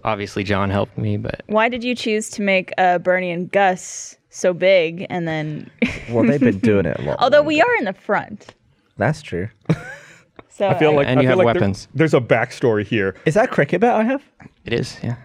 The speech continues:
Speaker 3: That's a nice
Speaker 2: What do I
Speaker 3: touch.
Speaker 2: have?
Speaker 1: You have a shotgun
Speaker 2: Oh,
Speaker 1: for
Speaker 2: good.
Speaker 1: Yang.
Speaker 2: Good.
Speaker 3: 'Cause of Canada.
Speaker 2: No, 'cause of Yang. She got the shotgun gauntlets.
Speaker 4: Mm-hmm. So, uh, from what I'm seeing here, I guess we have three hundred available to purchase online,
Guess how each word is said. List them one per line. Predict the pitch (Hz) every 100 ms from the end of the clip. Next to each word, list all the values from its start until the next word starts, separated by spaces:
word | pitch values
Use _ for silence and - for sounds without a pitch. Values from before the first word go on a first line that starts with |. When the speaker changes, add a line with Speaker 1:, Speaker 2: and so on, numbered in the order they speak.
| _
Speaker 3:
That's | 127 -
a |
nice | 78 214
Speaker 2:
What | 240
do | 240
I | 330
Speaker 3:
touch. |
Speaker 2:
have? | 302 170 - - - _ _ _ _ _
Speaker 1:
You | 135
have | 143
a | 123
shotgun | - 107 101 98 -
Speaker 2:
Oh, | 185
Speaker 1:
for | 185
Speaker 2:
good. | 175 104
Speaker 1:
Yang. | 95 104 - -
Speaker 2:
Good. | - 151 - -
Speaker 3:
'Cause | 127
of | 107 -
Canada. | 113 98 82 - _ _ _ _ _ _ -
Speaker 2:
No, | - 185
'cause | 175 208
of | 196
Yang. | 269 180 - - _ _ _
She | -
got | 202
the | 196 190
shotgun | - 202 214 202
gauntlets. | 220 - -
Speaker 4:
Mm-hmm. | 123 117 113 - - _
So, | - 131 120
uh, | 123 117
from | 113 143
what | 139
I'm |
seeing | 131 151 147 143
here, | 135
I | 120
guess | 131 131
we | 127
have | - -
three | 151
hundred | 165 156 147
available | 135 131 123 127
to |
purchase | 120 123 120 120
online, | 113 110 107 104